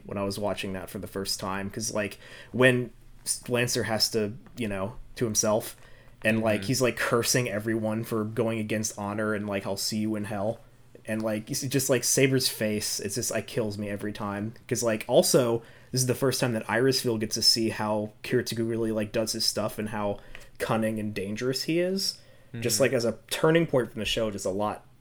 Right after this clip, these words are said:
Speaker 1: happened in that. And it's also the only instance that Saber and Kiritsugu really get to have a talk about ideals for, like, ele-, thirty seconds before he drives away. But
Speaker 2: <laughs> Mm-hmm.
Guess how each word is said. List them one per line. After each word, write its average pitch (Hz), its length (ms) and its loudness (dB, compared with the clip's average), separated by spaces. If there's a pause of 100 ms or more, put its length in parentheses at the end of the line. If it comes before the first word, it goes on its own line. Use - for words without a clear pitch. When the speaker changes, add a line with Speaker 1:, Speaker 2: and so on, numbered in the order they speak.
(180)
Speaker 1:
happened 110 440 -2
in 98 120 -6
that. 98 200 -6
And 113 80 -6
it's 113 100 -2
also 175 240 8
the 131 160 0
only 131 260 0
instance 127 520 -2
that 107 280 -4
Saber 117 360 -2
and 127 100 -6
Kiritsugu 127 420 -2
really 113 200 0
get 104 140 -4
to 98 60 -6
have 107 360 -2 (280)
a 107 120 -4
talk 110 340 -2
about 104 220 -2
ideals 98 600 -2
for, - 160 -6
like, 92 300 -6 (640)
ele-, 110 200 0
thirty 120 400 0
seconds 101 380 -6
before 101 300 -4
he 113 80 -8
drives 104 380 -2
away. 95 400 -6 (400)
But 98 240 0
Speaker 2:
<laughs> - 0 -
Mm-hmm. 101 100 -10